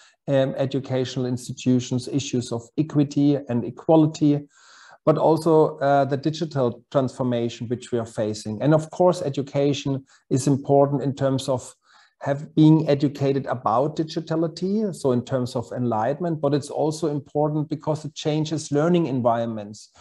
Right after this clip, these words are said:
You can individualize, you can create interactivity,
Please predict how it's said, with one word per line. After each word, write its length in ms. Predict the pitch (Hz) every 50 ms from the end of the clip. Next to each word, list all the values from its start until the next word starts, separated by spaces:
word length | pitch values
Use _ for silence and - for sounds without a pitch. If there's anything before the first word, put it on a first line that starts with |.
| - - _ _
You 120 | - 131 123
can 180 | - 139 131 -
individualize, 1080 | - 165 160 156 156 143 151 143 147 143 139 139 135 131 131 131 135 135 131 - - - -
you 100 | 139 127
can 300 | 131 - 131 127 123 117
create 480 | - - 131 123 120 123 127 123 -
interactivity, 1120 | - 143 127 117 131 95 120 - - - 165 147 151 156 156 - - 151 147 143 143 143 143